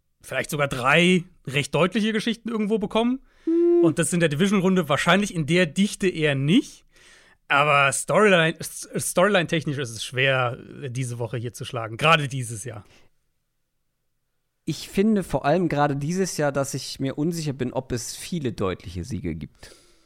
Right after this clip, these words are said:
Speaker 2: Also ich bin
Speaker 1: Okay,
Speaker 2: eher so
Speaker 1: also
Speaker 2: bei
Speaker 1: wir haben ja,
Speaker 2: ein
Speaker 1: ich meine,
Speaker 2: bis
Speaker 1: wir, wir
Speaker 2: zwei.
Speaker 1: Ja, wir haben zwei, zwei sehr hohe Lines, würde ich sagen, für
Speaker 2: Genau,
Speaker 1: Playoff-Spiele.
Speaker 2: und die eine Line kaufe ich nicht. Also bei der einen Line
Speaker 1: Mhm,
Speaker 2: bin ich mir
Speaker 1: mhm.
Speaker 2: nicht so sicher.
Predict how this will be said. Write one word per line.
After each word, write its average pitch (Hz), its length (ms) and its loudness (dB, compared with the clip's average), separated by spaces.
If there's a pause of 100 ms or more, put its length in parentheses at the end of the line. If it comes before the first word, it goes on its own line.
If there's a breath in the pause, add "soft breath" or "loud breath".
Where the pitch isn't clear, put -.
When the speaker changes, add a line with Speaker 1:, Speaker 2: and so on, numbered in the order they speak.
(320 soft breath)
Speaker 2:
Also 113 180 0
ich 131 100 -4
bin 175 100 2
Speaker 1:
Okay, 180 160 4
Speaker 2:
eher 143 120 2
so 139 100 0
Speaker 1:
also 170 120 4
Speaker 2:
bei 123 60 6
Speaker 1:
wir 151 80 6
haben 233 140 4
ja, 233 340 2
Speaker 2:
ein 139 160 2
Speaker 1:
ich 156 60 0
meine, 180 160 2
Speaker 2:
bis 180 220 -4
Speaker 1:
wir, 165 80 0
wir 107 40 4
Speaker 2:
zwei. 87 320 -2 (540)
Speaker 1:
Ja, 185 840 2 (340)
wir 170 140 2
haben 196 180 2
zwei, 196 680 2 (340)
zwei 180 320 2
sehr 165 280 2
hohe 156 200 4
Lines, 123 400 -4
würde 117 140 -12
ich 107 100 -12
sagen, 110 240 -10
für 165 140 0
Speaker 2:
Genau, 143 320 4
Speaker 1:
Playoff-Spiele. 120 80 2
Speaker 2:
und 127 120 2
die 165 140 2
eine 185 260 4
Line 165 300 2
kaufe 185 340 2
ich 233 120 -2
nicht. - 400 -2
Also 139 180 0
bei 139 120 0
der 131 140 0
einen 156 180 0
Line 156 220 4
Speaker 1:
Mhm, 190 40 4
Speaker 2:
bin 156 100 2
ich 151 160 0
mir 151 80 4
Speaker 1:
mhm. 147 60 2
Speaker 2:
nicht 151 200 -2
so 139 300 0
sicher. 143 400 -4